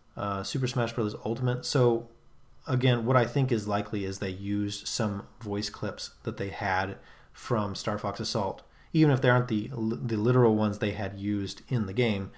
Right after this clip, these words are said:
just ones they had recorded for the game, and they used those as her, uh, clips. So then we got Zero, who, uh, he was actually, Zero was the winner of that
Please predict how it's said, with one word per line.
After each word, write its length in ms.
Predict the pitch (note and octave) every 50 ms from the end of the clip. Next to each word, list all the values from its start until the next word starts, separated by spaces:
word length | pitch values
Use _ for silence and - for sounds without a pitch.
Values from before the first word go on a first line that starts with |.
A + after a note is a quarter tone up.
| - -
just 240 | - B2 A2+ - -
ones 240 | A#2+ A2 G#2 G2+ -
they 80 | A2+ G2+
had 200 | G2+ G#2+ G2+ G2+
recorded 480 | F#2+ - - - B2+ B2 B2+ B2 B2+
for 180 | - C3+ C3+ D3
the 80 | D3+ D3+
game, 280 | D#3 D3+ D#3 D#3 D#3+ - - - - - - -
and 100 | A#2 A#2
they 60 | A#2+
used 320 | A#2 A#2 B2+ B2 A2+ G#2 A2+
those 320 | A2 G#2+ G#2 G2+ F#2+ F#2
as 240 | - - G2+ F#2 -
her, 320 | - - G2+ F#2+ F2+ - - - - - - - - - - -
uh, 200 | - G#2+ G2 G2+
clips. 480 | B2+ - - G#2+ F#2 - - - - - - - - - - - _ - - _ - - - - -
So 240 | - - - C3 B2+
then 220 | B2+ C#3+ D3 D3
we 80 | C#3 C3+
got 340 | C3 C3 B2+ B2 B2 B2 A#2
Zero, 640 | A2 A2 C3+ F#3 G#3+ F3 A#2+ A2+ C3+ E3+ F3+ E3 - -
who, 460 | - D3 C#3 C3+ C3 B2 B2 B2 - - - - - - - -
uh, 400 | B2 A#2 A2+ A2 G#2+ G#2 G#2 G#2+
he 160 | G#2+ D#3 E3
was 180 | D#3 D3 B2+
actually, 520 | C#3+ D3 D3+ - - C#3+ B2+ A2+ A2+ A#2+ B2
Zero 320 | A2+ C#3+ F#3+ F#3+ F#3 F3+
was 180 | D3 C#3 C3 A#2+
the 80 | B2
winner 460 | A2 G#2 A2+ D3+ G3 F3+ C#3+ A#2+ A#2 A2
of 260 | A2+ A#2 A2+ G#2+ A2
that 420 | A2+ G#2+ G#2 G2+ - - - -